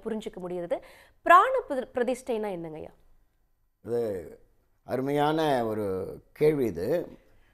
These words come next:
Speaker 2: நம்முடைய தமிழ் மக்களுக்கு இந்த பிராண ப-, பிரதிஷ்டை என்பது ஒரு புதிய சொல். அது, அதாவது, வடநாட்டில் ஒரு கோயில்ல கும்பாபிஷேகம் என்ற ஒன்று கிடையாது.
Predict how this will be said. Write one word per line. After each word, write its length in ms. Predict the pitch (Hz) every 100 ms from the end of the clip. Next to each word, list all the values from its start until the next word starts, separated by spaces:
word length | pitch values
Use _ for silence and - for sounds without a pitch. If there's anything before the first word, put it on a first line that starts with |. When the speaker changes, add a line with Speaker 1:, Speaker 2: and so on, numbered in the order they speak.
| _
Speaker 2:
நம்முடைய 360 | - 139 143 127
தமிழ் 240 | 139 170
மக்களுக்கு 560 | 180 156 160 147 - 165
இந்த 200 | 156 147
பிராண 420 | - 135 147 147
ப-, 440 | - 120 131 127
பிரதிஷ்டை 540 | 123 131 127 - 147 135
என்பது 380 | 123 117 160
ஒரு 120 | 165 139
புதிய 340 | 175 175 175
சொல். 280 | - 131 123
அது, 280 | 98 78 - _ _ _ _ _ _ _ _ _ _ _ -
அதாவது, 340 | 123 180 190
வடநாட்டில் 960 | 127 143 190 202 160 180 170 135 107 143 - - - _ _ _ _ _ _ _ _
ஒரு 400 | 143 151 147 131
கோயில்ல 800 | 160 190 202 190 160 143 107 117 - - _ _
கும்பாபிஷேகம் 960 | 196 220 254 214 208 196 175 170 160 -
என்ற 340 | 147 151 151
ஒன்று 240 | 147 135 147
கிடையாது. 560 | 120 113 117 90 -